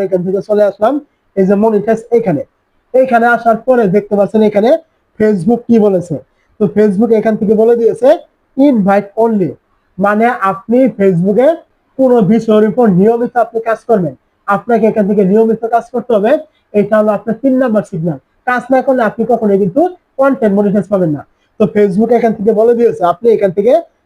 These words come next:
যখন নিয়মিত কাজ করবেন, Facebook-এর কাছে মনে হবে আপনি কনটেন্ট মনিটাইজ পাওয়ার উপযোগী হয়েছেন, ওই সময় আপনাকে শুধুমাত্র ইনভাইটের মাধ্যমে আপনাকে এখান থেকে মনিটাইজ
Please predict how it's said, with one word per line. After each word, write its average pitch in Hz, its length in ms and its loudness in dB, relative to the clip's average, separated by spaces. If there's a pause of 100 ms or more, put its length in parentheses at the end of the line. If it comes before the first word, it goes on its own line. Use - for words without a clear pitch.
(160)
যখন 214 340 0 (100)
নিয়মিত 233 340 0 (140)
কাজ 226 120 -2 (100)
করবেন, 190 260 0 (420)
Facebook-এর 202 460 2
কাছে 220 160 -2 (100)
মনে 226 200 0
হবে 208 160 2 (180)
আপনি 202 280 -2 (460)
কনটেন্ট 220 400 0
মনিটাইজ 202 360 -4
পাওয়ার 196 240 2
উপযোগী 226 440 0
হয়েছেন, 180 320 0 (420)
ওই 247 140 4 (100)
সময় 208 240 0 (120)
আপনাকে 208 300 0 (100)
শুধুমাত্র 190 440 0 (520)
ইনভাইটের 202 600 0
মাধ্যমে 202 320 0 (120)
আপনাকে 190 340 -4
এখান 165 200 -4
থেকে 190 160 0 (460)
মনিটাইজ 208 360 -2